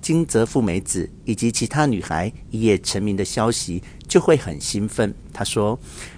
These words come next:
：“和子如果肯写，明明也写得出来，就是没有毅力才会一事无成。”以前加贺有个千代女，起初去师父那里学习排剧时，师父叫她先以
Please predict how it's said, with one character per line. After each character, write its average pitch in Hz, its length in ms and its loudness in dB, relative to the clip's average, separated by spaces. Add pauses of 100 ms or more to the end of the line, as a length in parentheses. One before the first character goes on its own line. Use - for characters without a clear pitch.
：“和 139 180 8
子 127 380 4
如 127 100 2
果 123 140 6
肯 104 240 -2
写， 104 380 0
明 110 120 2
明 120 300 2
也 - 100 4
写 101 300 0
得 87 140 -6
出 - 240 -2
来， 95 240 2 (320)
就 208 120 6
是 202 160 2
没 165 180 4
有 214 180 2
毅 127 180 4
力 113 320 2
才 - 160 -4
会 101 260 0
一 95 140 -2
事 113 300 0
无 87 180 0
成。” 92 400 -2 (440)
以 104 120 0
前 104 320 2 (320)
加 175 180 4
贺 175 360 4
有 98 180 2
个 - 160 -4
千 - 260 0
代 143 220 2
女， 82 260 -2 (320)
起 - 220 0
初 175 280 4 (100)
去 143 140 2
师 139 220 2
父 135 180 0
那 127 200 2
里 78 180 -2
学 - 180 0
习 98 320 -4
排 - 280 -4
剧 110 260 -2
时， 87 400 -2 (300)
师 - 180 4
父 294 220 2
叫 143 180 4
她 139 260 0
先 160 280 4
以 101 180 2